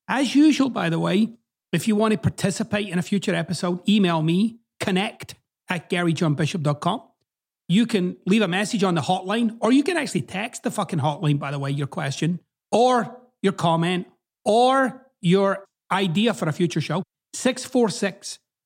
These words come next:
four five zero, three two zero three. So you can leave me a voicemail, or you can text me at the website, okay, unfucknation dot com.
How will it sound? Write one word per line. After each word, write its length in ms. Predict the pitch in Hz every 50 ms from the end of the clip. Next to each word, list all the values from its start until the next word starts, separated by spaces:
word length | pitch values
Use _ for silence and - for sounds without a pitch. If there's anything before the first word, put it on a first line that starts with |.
| _ _ _
four 300 | _ _ - 220 226 233
five 400 | 226 233 - 220 208 202 180 156
zero, 640 | 143 127 127 175 220 233 185 143 151 160 160 - _ _ _ _ -
three 200 | 185 180 196 185
two 220 | - - 185 180
zero 340 | 160 147 170 165 160 151 139
three. 260 | 127 - 156 170 185
So 120 | - - 190
you 40 |
can 100 | 156 156
leave 140 | 160 185 170
me 80 | 202 180
a 40 | 147
voicemail, 380 | 165 170 175 160 - 196 196
or 140 | 185 160 147
you 80 | 175 170
can 100 | 226 226
text 320 | 226 - - 170 - -
me 60 | 165
at 200 | 147 170 180 185 - _ _ _ _ _ _ _ _ _ _ _ _ _ _ _ _ - -
the 1800 | 190 202 208 214 208 196 214 185 - 208 180 220 220 226 233 214 - - 233 214 202 180 - - _ _ - - 190 175 - - 175 170 165 151
website, 460 | 147 170 175 165 - - 180 151 139 - - -
okay, 340 | - 180 151 165 175 160 - -
unfucknation 1000 | - 180 190 185 - - 208 185 - - 170 160 165 185 190 - - 196 165 151 131
dot 240 | - 165 175 170 -
com. 240 | 190 196 214 185